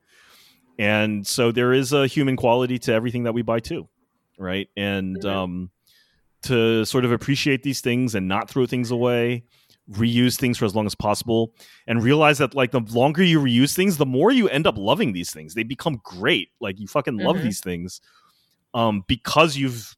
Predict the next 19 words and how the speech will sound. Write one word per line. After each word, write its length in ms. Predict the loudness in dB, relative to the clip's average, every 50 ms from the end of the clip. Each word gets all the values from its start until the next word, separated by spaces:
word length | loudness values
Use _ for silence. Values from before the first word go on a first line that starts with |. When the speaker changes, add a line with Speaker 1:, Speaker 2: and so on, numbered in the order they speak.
| _ -4
Speaker 1:
invested 380 | -4 0 0 0 -2 -2 -6 -6
time 240 | -4 -2 -2 -2 -2
to 120 | -4 -4
maintain 500 | -4 -4 -4 -6 -6 -4 -2 -2 0 0
it 260 | 0 0 -2 -2 -4 _ _
and 420 | -8 -6 -6 -4 -6 -6 -8 -10 -12
to, 540 | -10 -6 -6 -4 -4 -4 -6 -6 -8 -10 -12 _ _ _ _ _ _ _ _ _ _ _ _ _ _ _ _
you 100 | -4 -2
know, 80 | -2 -2
in 60 | -2
some 160 | -2 -4 -4
cases 360 | -4 -4 -6 -6 -6 -8 -10 -8 -8
upgrade 400 | -8 -6 -2 0 0 2 2 2
it 220 | 2 2 0 0
or, 220 | -2 -6 -8 -10 -14 _ _
or 120 | -16 -16
fix 360 | -8 -6 -4 -4 -4 -4 -4
it 280 | -4 -2 -2 -2 -2 -4
or, 280 | -4 -6 -8 -10 -12